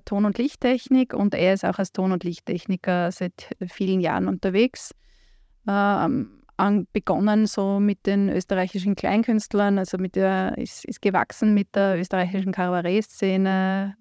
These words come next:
Dorfer Thüringer, der Alfred Dorfer ist immer noch, äh, so, da ist er immer noch der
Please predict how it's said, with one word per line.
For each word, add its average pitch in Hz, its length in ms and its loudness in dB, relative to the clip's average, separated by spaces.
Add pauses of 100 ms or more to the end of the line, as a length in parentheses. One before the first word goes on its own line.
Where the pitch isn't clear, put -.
(100)
Dorfer 190 420 0
Thüringer, 208 840 2
der - 320 -2
Alfred 185 340 -6
Dorfer 190 280 -2
ist 185 100 -6
immer 190 220 0
noch, 185 320 -4 (340)
äh, 165 260 0
so, 170 360 -2
da 180 100 -2
ist 170 120 -2
er - 40 0
immer 190 180 0
noch 190 200 -2
der 185 260 -4